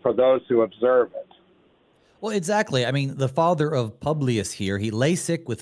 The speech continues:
Speaker 2: fever and dysentery. Well, that's probably a virus and obviously related to contaminated water or food. That might
Speaker 1: Yep.
Speaker 2: happen to him again, <laughs> right? That's not gonna be
Speaker 1: Yep.
Speaker 2: a permanent.
Speaker 1: Absolutely.
Speaker 2: Uh,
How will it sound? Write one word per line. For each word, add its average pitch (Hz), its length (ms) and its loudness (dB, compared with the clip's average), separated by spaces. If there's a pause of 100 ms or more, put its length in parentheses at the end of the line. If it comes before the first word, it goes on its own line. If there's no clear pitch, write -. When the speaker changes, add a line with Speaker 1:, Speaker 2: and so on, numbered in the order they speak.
Speaker 2:
fever 175 340 0
and 127 240 -2
dysentery. 92 640 -4
Well, 117 300 -2 (240)
that's 131 160 -8
probably 156 540 0 (120)
a 131 120 0
virus 120 800 0
and 117 320 -2
obviously 123 420 -2
related 113 520 -2
to 107 320 -2
contaminated 110 880 -2
water 110 340 0
or 107 140 -4
food. 113 480 2 (480)
That 165 220 0
might 123 300 0
Speaker 1:
Yep. 127 80 0
Speaker 2:
happen 131 360 -2
to 123 80 -2
him 131 180 2
again, 107 420 -2 (160)
<laughs> - 160 -10
right? 165 240 2
That's 165 260 -2
not 147 260 -2
gonna 131 240 2
be 123 240 0
Speaker 1:
Yep. - 160 -2 (380)
Speaker 2:
a - 180 -6
permanent. 170 460 0
Speaker 1:
Absolutely. 143 260 4 (300)
Speaker 2:
Uh, 143 60 -4